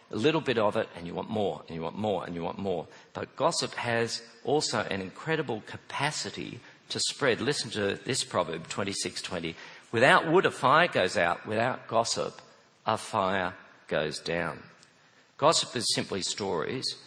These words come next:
based on uncertain evidence designed to injure. And they, it doesn't really matter whether in the end it was found to be true or not.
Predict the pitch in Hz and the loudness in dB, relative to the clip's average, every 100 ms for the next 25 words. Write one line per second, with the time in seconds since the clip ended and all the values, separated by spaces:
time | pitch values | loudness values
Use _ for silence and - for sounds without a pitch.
0 | - - _ - 110 104 - 95 92 101 | -20 -20 _ 2 4 4 2 0 2 0
1 | 98 - 98 - 90 - 117 117 71 85 | 0 0 0 0 -4 0 0 0 -4 -6
2 | - - - - - _ 110 107 107 104 | -6 -8 -10 -20 -20 _ -6 0 4 4
3 | 107 104 - 113 - 120 160 160 85 87 | 2 0 -4 -4 -4 -2 -2 -2 -2 0
4 | 127 147 - 180 185 208 208 139 110 104 | 2 2 0 0 2 2 2 2 0 2
5 | 117 180 - 80 - 127 123 113 - 120 | 0 0 -2 -4 -2 -4 2 2 2 2
6 | 117 107 127 107 98 95 - 104 104 98 | 2 2 0 -2 -4 -6 -2 0 0 -4
7 | 90 - 156 175 87 76 - | -4 0 2 2 0 -4 -6